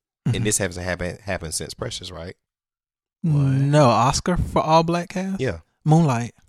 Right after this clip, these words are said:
Speaker 2: Moonlight. I'm so, I'm sorry.
Speaker 1: Mm-hmm.
Speaker 3: I'm like, "What?"
Speaker 2: I'm talking, I'm talking about
Speaker 1: Mm-hmm.
Speaker 2: producers and everything, but producers, they were, they were African American
Speaker 1: Well, they
Speaker 2: too.
Speaker 1: won, um, I think, no, 'cause Brad Pitt was it. What was? I don't remember. Uh, I don't remember.
Speaker 3: I don't
Speaker 1: Don't,
Speaker 3: know
Speaker 1: don't get
Speaker 3: that.
Speaker 1: me the line on
Speaker 2: I
Speaker 1: that
Speaker 2: mean,
Speaker 1: one.
Speaker 2: that's,
Speaker 1: Mm-hmm.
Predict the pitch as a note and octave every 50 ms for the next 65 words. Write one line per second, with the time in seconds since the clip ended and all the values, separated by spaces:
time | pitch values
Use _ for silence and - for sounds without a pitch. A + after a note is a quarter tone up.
0 | - - - _ _ _ _ G#2+ A2+ G#2+ F#2+ D#2+ D2 - - - - - - -
1 | A2 G2 - - G2+ F#2 F#2 - _ _ _ _ _ - C#3 C3 - D3+ D#3+ D3
2 | C3+ A2+ G#2 A2 A#2 B2+ D3 E3 F#3 G3 G2+ G2+ - - G#2 F#2 - - G2 G#2
3 | A2 A2+ - - - G2 F#2 F#2+ G2 F#2 - F2+ E2+ E2+ F2 F2+ F2+ E2 D#2+ E2+
4 | D#2+ D2+ D#2 E2+ E2 - - - F#2 F#2+ F#2+ F#2 - F#2+ F2+ F#2 F2 F#2 F2+ E2+
5 | F2+ F2 F2 F2 - - - F2 - - F#2 F#2 F#2 F#2 D#3 E3 D3+ D3 F3+ G#3
6 | G#3 E3 D#3 D#3 - D#3 D3 C#3+ C3+ C3+ C3+ C3+ C3 - - _ _ _ _ _
7 | _ _ _ _ - - - - E3+ - B3 C#4+ D#4+ _ _ _ _ - F3 F3+
8 | D#3+ - D3 - - D#3 C3 B2 C3+ E3 D#3+ D#3 - - C4 - - B2+ - -
9 | - - - - E4 E4+ D4+ - _ - E4 F#4+ - - _ _ _ _ _ -
10 | A#2+ D3 D#3+ A#2+ A#2 F3+ D#3+ A2+ - - A#2+ A#2 A2 G#2+ A#2 A#2 - A#2 A#2+ D3+
11 | B2+ G2 A2+ A2+ - - F#2 G2 A2+ A#2 A#2 A#2+ B2 - - - D3+ D#3+ D3 B2+
12 | A#2 A2 G#2+ A2 A2+ - A#2+ - A2+ - A2+ A2 B2 D3+ D#3 - - D#3